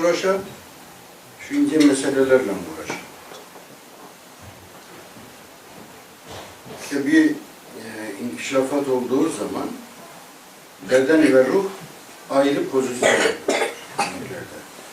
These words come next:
Ayrı ayrı olurlar. Beden ne kadar ızdırapta olsa ruh kendi işiyle meşgul olabiliyor.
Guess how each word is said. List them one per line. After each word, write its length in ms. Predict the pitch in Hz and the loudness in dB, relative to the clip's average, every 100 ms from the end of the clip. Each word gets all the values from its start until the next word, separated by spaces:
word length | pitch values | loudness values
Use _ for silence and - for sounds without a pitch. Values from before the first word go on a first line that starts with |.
| - - - - - - - - - - - - - - - | -20 -20 -20 -20 -20 -20 -20 -20 -20 -20 -20 -20 -20 -18 -2
Ayrı 280 | 127 135 - | 2 4 4
ayrı 120 | - | 4
olurlar. 140 | - - - - - - - - - - - - - - - 110 | 0 -10 -16 -18 -18 -18 -18 -20 -20 -20 -20 -20 -20 -20 -12 -2
Beden 400 | 139 156 165 156 - 127 | 2 4 4 4 0 -2
ne 80 | 156 | -2
kadar 300 | - 143 131 | 0 2 4
ızdırapta 500 | 135 135 143 - 156 | 2 2 0 2 2
olsa 340 | 147 - 180 | 2 2 2
ruh 320 | - 196 - 151 | 2 0 0 -2
kendi 220 | 139 147 | 0 2
işiyle 280 | 143 139 139 | 0 0 0
meşgul 420 | 131 131 139 120 | 2 0 -2 -4
olabiliyor. 560 | 117 117 - - - | -2 -2 -4 -10 -14